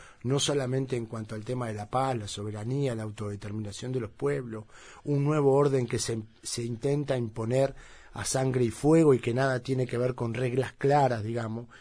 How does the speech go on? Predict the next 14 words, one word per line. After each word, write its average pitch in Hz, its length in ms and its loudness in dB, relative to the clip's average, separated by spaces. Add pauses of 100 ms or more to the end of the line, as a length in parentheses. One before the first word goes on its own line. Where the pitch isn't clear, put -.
(100)
Imaginémonos 156 840 2
un 143 120 -2
país 143 220 0
como 143 200 -2
el 120 100 -2
nuestro 156 500 -2 (340)
si 156 320 2
no 147 160 2
existiera 151 580 2
el 143 80 6
derecho 135 340 4
a 135 40 2
la 120 100 -4
soberanía 127 720 0